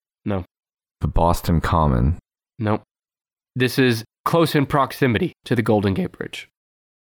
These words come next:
Speaker 1: Okay, I'm just gonna tell you. It's the Golden Gate Park in San Francisco.
Speaker 2: Suck my dick.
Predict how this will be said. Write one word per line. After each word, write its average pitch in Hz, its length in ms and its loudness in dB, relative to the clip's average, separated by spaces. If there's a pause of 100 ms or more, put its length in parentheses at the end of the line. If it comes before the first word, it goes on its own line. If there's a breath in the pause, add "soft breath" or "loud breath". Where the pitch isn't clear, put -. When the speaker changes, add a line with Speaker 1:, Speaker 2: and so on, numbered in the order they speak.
(800)
Speaker 1:
Okay, 110 160 0
I'm 180 120 -2
just - 120 -4
gonna 156 120 2
tell 190 200 2
you. 95 120 2
It's 123 160 0
the 143 80 2
Golden 170 320 4
Gate 185 240 2
Park - 460 0 (320)
in 117 100 2
San 143 260 2
Francisco. 143 840 0
Speaker 2:
Suck 151 520 0
my 98 580 2 (100)
dick. 73 520 2